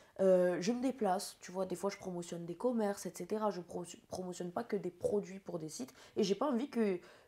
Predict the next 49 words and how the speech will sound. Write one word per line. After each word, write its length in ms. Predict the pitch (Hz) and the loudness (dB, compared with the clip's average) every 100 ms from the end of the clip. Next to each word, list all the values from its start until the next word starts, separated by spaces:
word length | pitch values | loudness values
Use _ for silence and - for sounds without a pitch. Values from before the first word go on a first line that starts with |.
| - | -12
de, 280 | 180 180 185 | 0 2 2
de 200 | 170 196 | 2 0
choquer 460 | 180 - 254 269 247 | 2 0 0 0 0
ma 120 | 196 | 0
communauté 560 | 208 190 180 180 294 | 0 0 -2 -2 -2
qui 140 | - 190 | -2 -4
se 60 | 165 | -4
dise, 160 | 226 170 | -4 -2
euh, « 180 | 160 156 - - _ | -4 -6 -12 -20 _
Qu'est-ce 180 | - - | -14 -6
qu'elle 140 | 202 254 | 2 2
a, 80 | |
Coco ? 440 | 254 247 262 277 247 | 2 0 4 6 8
Euh, 280 | 202 185 180 | 8 6 2
ça 140 | 185 | -4
fait, 260 | - 180 180 | -2 2 2
euh, 160 | 180 175 - - | 0 -2 -10 -14
ça 140 | - 190 | -8 -4
fait 180 | 196 | 2
un 120 | 196 196 | 4 6
mois, 240 | 233 247 | 6 4
elle 60 | 214 | 4
nous 80 | |
présente 360 | 190 202 180 196 | 2 0 2 2
des 80 | 175 | 0
nouveaux 220 | 185 180 | -2 -4
shampoings 360 | 175 185 190 185 | -4 -2 -2 -2
tous 160 | 190 | -2
les 120 | 196 196 | -2 0
jours, 200 | 226 214 | 0 0
et 60 | |
cetera. » 420 | 208 202 220 233 - - - _ | -2 -2 -2 -4 -8 -20 -20 _
Tu 100 | - 185 | -4 0
vois, 220 | 214 - - - _ _ | 0 0 -18 -20 _ _
c'est 180 | - 208 | -4 0
compliqué. 480 | 196 185 - 220 339 | 2 0 -2 0 2
Moi, 240 | 269 202 190 | 4 4 4
ma 200 | 190 180 | 2 0
communauté, 500 | 196 185 185 180 226 | 0 -2 -2 0 2
ils, 420 | 208 180 175 170 - _ _ - | 2 0 -4 -8 -14 _ _ -12
ils 80 | 175 | -4
m'aiment, 320 | 190 262 285 - | -2 -2 -6 -10
je 120 | - | -8
les 200 | 175 170 | -6 -2
aime, 240 | 190 277 302 - - - | -2 -2 -6 -12 -20 -8
ils 80 | 202 | 0
me 100 | 196 | 0
font 220 | 190 196 | 2 2
confiance 640 | 190 196 190 254 285 285 | 4 2 4 4 4 2